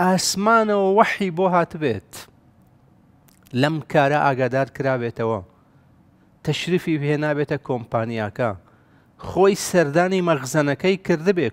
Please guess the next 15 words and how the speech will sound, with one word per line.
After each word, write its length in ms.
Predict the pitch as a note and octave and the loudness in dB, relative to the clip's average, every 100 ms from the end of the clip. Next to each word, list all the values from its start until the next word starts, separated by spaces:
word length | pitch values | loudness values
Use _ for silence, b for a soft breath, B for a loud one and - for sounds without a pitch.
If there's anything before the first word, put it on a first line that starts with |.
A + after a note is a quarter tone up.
| - | -2
کۆگای 460 | B2+ B2 C#3+ D3 - | -4 0 -2 -2 -2
خواردەمەنیەکەت. 840 | C3+ B2+ A#2 A#2 A#2+ A2+ G#2+ C#3+ - b b b b b _ _ _ _ _ _ _ _ - | 0 0 0 -4 -4 -6 -4 -6 -8 b b b b b _ _ _ _ _ _ _ _ -2
ئەم 120 | D#3+ - | -2 -4
پرسیارە 520 | D3+ - D3 B2+ C3+ C#3 | -8 -4 0 0 0 -2
لێ 100 | C3 | -4
بکە، 260 | - C#3 B2 G#2+ G#2 _ _ _ _ _ B2 | -4 -2 -2 -4 -10 _ _ _ _ _ 0
ئەرێ 260 | B2 A#2+ A2+ | 2 0 0
ڕاستە 460 | D#3+ G3+ - F#3+ E3 - b b b b b _ _ _ | 0 -2 -2 -2 -4 -6 b b b b b _ _ _
تۆ 160 | - D3+ C3+ B2 - | -2 0 0 -4 -10
کیس 380 | - D#3 C#3 - | -4 -4 -4 -8
و 120 | C#3 C3 A#2+ A2 - C3 | -8 -6 -8 -12 -8 -2
نایلۆن 720 | C3+ C3 B2+ B2 D3 C#3+ C3+ C3 | 0 0 -2 -2 -2 -2 -4 -6
و 40 | A#2+ A2+ - b b b _ | -8 -12 -18 b b b _
عولبەکانت 840 | C3 C#3 C3+ B2 B2 E3 D#3+ D#3 - | 2 2 4 2 2 0 0 -4 -6
هی 140 | - | -2